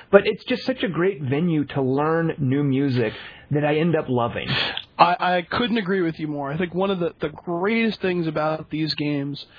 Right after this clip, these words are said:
Speaker 2: is that they expose people to new music that they would never hear otherwise, both new music that old people like you and me would never have heard of, and
Speaker 1: Mm-hmm.
Speaker 2: older music that, you know, teenagers might not have heard.
Speaker 1: Yep.
Speaker 2: You know, so,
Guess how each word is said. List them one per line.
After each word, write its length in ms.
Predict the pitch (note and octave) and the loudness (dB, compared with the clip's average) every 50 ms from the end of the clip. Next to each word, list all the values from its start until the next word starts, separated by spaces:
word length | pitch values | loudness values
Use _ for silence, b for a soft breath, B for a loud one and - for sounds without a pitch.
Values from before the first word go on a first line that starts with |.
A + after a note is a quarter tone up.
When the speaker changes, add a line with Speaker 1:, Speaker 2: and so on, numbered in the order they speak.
| B B B B B - | B B B B B -2
Speaker 2:
is 140 | - D#3+ D#3 | -2 0 0
that 200 | E3+ E3 E3 - | 0 -2 -2 -2
they 80 | - D#3 | -2 -4
expose 560 | D#3 - - - - - G3+ G3+ A3 A3 G#3 | -2 -2 -4 -4 -2 -2 0 0 0 -2 -4
people 760 | - - G3 F#3 E3+ - F3+ F3 E3+ F3 F3+ - F3 E3+ E3+ - | -6 -6 -6 -6 -4 -2 -2 -2 -2 -2 -2 -2 -4 -4 -4 -6
to 100 | - - C#3+ | -8 -10 -8
new 200 | D3 E3+ E3 D#3 _ - | -6 -6 -8 -8 _ -6
music 600 | F#3 F#3 F#3 F3+ E3+ E3 D#3+ D3 D3 D#3 D#3 D#3 - - | -2 -2 0 0 0 0 -2 0 -2 -2 -4 -2 -2 -2
that 140 | D3 C#3+ C3+ - | -2 -2 -4 -2
they 100 | - D3 | -4 -2
would 200 | D3+ D#3 D3 D3 | 0 0 -2 0
never 260 | D#3 E3+ F#3+ G#3 G#3 A3 | 0 0 0 0 0 -2
hear 340 | E3 F3+ G3 G3+ G3 F3 E3+ | 0 0 0 0 2 2 0
otherwise, 460 | E3+ E3 E3 D#3 D3+ D3+ D3 D3+ D#3 B B B B B B | 0 0 0 0 0 0 0 -2 -4 B B B B B B
both 300 | D3+ G#3 A#3+ D4 D#4 D#4 - b b b b b _ - | 2 2 2 2 0 -4 -6 b b b b b _ -6
new 220 | F3 G3 G#3+ B3 | -2 0 0 2
music 460 | A#3+ B3 C4 C4 B3 D#4 D#4 - - - | 2 2 0 0 0 -2 -4 -4 -4 -2
that 200 | - E3 D#3+ - _ - | 0 0 0 -2 _ -2
old 220 | F3+ F#3+ G3+ F3 | -2 -2 -2 -2
people 280 | - B3 A3 - A3+ G#3 | -4 -4 -2 -2 0 0
like 220 | G3 E3+ - - | 0 -2 -2 -2
you 120 | G3+ G#3+ G#3 | -2 -2 0
and 80 | F#3 | 0
me 220 | F3+ F3+ F#3+ G#3+ A3+ | 0 0 0 0 0
would 120 | G#3 G3 F#3 | -2 -2 -2
never 260 | G#3 G#3+ G#3 A3+ A3 | -2 -2 0 -2 -2
have 80 | A3 | 0
heard 200 | G#3+ A#3+ A3+ B3 | 0 0 0 0
of, 240 | B3 B3+ C4 C#4 C4 - b b b b b b | 0 0 -2 -2 -4 -10 b b b b b b
and 240 | F#3 F#3 F3+ F#3 F3+ | 0 2 2 2 0
Speaker 1:
Mm-hmm. 60 | - - | 2 2
Speaker 2:
older 300 | - F#3+ F#3+ C#4 C#4 A#3+ | 2 0 0 0 -2 -2
music 480 | A3 G#3 G3 G3 F#3 - G3 - - B B B B - | -2 -2 -2 -4 -2 -2 -4 -6 -6 B B B B 0
that, 180 | F3 E3+ - | 0 0 0
you 80 | - F#3 | -2 -4
know, 140 | F3+ E3+ E3 | -2 -4 -4
teenagers 760 | - - G3+ A#3 B3+ A#3 G3 F#3 F3+ D#3+ E3+ D#3 D3 C#3+ D#3 D#3+ | -4 -2 -2 0 0 2 0 0 -2 -2 -2 -4 -4 -4 -6 -4
might 240 | D#3+ D#3+ E3 - D#3 | -4 -4 -4 -4 -4
not 220 | D3+ C#3+ C#3+ C#3+ | -4 -4 -4 -4
have 100 | C3+ B2+ | -6 -6
heard. 160 | - D#3+ C#3+ | -4 0 0
Speaker 1:
Yep. 80 | D3+ - - _ - | 0 0 -2 _ -10
Speaker 2:
You 100 | F3+ F3 | -6 -4
know, 120 | E3+ E3 | -2 -2
so, 260 | E3 - - G3+ F#3+ | -2 -2 -2 -2 -2